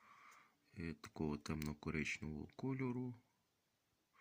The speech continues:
Дані конденсатори містять в своєму арсеналі драгметали. В цьому конденсаторі міститься чисте срібло всередині.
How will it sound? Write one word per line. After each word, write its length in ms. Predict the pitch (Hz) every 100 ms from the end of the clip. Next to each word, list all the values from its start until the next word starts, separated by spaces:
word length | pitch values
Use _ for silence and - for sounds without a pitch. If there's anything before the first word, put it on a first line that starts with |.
| - - - - - _ _ _ -
Дані 360 | 90 90 85
конденсатори 1120 | 82 78 76 78 78 - 80 76 - 80 82
містять 840 | 80 82 80 - - - - - -
в 60 | -
своєму 580 | 76 76 78 71 71 67
арсеналі 600 | 76 - 78 76 71 67
драгметали. 920 | 67 73 69 73 78 - 139 143 131 127 - _ _ _ _ _ _ - - - - - - -
В 160 | - -
цьому 360 | - 104 87 85
конденсаторі 1120 | - 80 80 82 82 - 78 - 80 80 78
міститься 1040 | 80 85 78 - 78 80 - - 76 73 73
чисте 460 | - 95 80 - 78
срібло 560 | - 87 113 127 131
всередині. 800 | 113 - 127 123 113 113 113 110